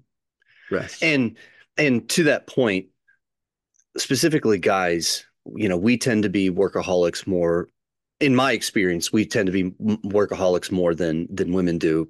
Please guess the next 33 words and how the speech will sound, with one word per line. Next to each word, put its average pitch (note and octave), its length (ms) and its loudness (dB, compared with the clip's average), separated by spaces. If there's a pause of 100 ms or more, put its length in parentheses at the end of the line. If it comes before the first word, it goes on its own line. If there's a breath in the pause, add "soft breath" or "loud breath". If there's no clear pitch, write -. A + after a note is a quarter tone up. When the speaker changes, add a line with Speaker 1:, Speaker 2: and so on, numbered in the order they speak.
Speaker 2:
But G#2+ 180 0
I F#2 80 0
certainly F#2 360 -2
know F2 300 2
that E2+ 360 0 (300 loud breath)
I've G#2+ 80 -2
heard A#2 240 0
plenty A2 240 0
of F2+ 80 -2
stories, F2 680 0
you A2 140 -4
know, E2+ 100 -4
for, F#2 300 -2
for G#2+ 160 -2
women F#2+ 300 0
that E2+ 100 0
are, F2 280 0
that A#2 160 -2
are, F2 200 0 (880 loud breath)
that G#2 200 0
are F2 80 2
very, F2+ 640 0 (720)
um, E2 420 -4
strong A2 640 0
business F#2 420 0
minded. F#2 320 0
You F2+ 100 0
know, F2 100 0
they're E2+ 200 2
very, F2+ 380 2
very G2 320 2
driven. E2+ 640 0
They're F2 320 0